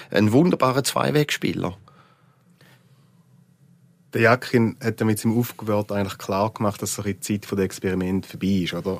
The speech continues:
Speaker 2: Ähm, und wenn man jetzt so die Mannschaft sieht, hat man das Gefühl, die ist eigentlich so auf,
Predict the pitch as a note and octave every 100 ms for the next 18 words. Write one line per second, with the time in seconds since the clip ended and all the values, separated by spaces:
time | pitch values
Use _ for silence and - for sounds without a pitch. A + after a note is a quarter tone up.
0 | - F#2+ F2+ F2+ - - _ _ _ _
1 | - G#2 G#2+ A2 A2 G#2+ G#2+ G2+ G#2 A2+
2 | A2 - - G#2 A2+ - A#2 - - A#2
3 | A2+ G#2+ G2 A2+ A2+ A2 - A2+ G#2+ G#2